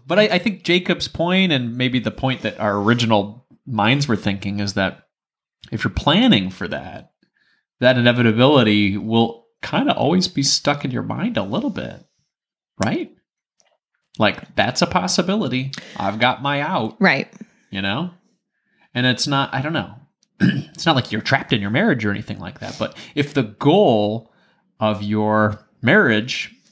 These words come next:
Speaker 1: is to, you wanna, you wanna make this work, there's gonna be really bad times. There's gonna be really great times. And you gotta be able to get through the bad times or f-,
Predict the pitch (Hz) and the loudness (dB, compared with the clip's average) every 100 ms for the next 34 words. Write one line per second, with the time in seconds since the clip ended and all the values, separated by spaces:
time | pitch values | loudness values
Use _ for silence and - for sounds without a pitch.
0 | - 113 110 - - - 113 101 92 95 | -2 2 2 0 -2 0 0 2 0 -4
1 | 95 _ _ _ _ _ _ _ - 135 | -8 _ _ _ _ _ _ _ -2 0
2 | 156 180 151 147 160 202 190 185 185 - | 2 0 -2 -4 -4 0 0 0 -4 -2
3 | 208 208 - 139 147 156 - - 147 175 | -2 -2 -6 -4 -2 -2 -4 -4 0 2
4 | 185 170 165 143 160 117 - - - _ | 2 0 -2 -4 -4 -4 -6 -6 -8 _
5 | _ 127 135 151 151 160 160 156 135 160 | _ 2 4 4 6 6 6 4 2 2
6 | - 110 - - - - _ _ _ _ | -2 -10 -12 -12 -12 -12 _ _ _ _
7 | _ 104 110 123 123 127 127 117 107 - | _ -4 0 2 2 2 4 4 2 -4
8 | _ _ _ _ _ _ _ - - 131 | _ _ _ _ _ _ _ -4 -2 -2
9 | 127 120 147 147 117 95 101 123 - 135 | 0 0 -2 -6 -6 -4 -6 -4 0 2
10 | 98 | 0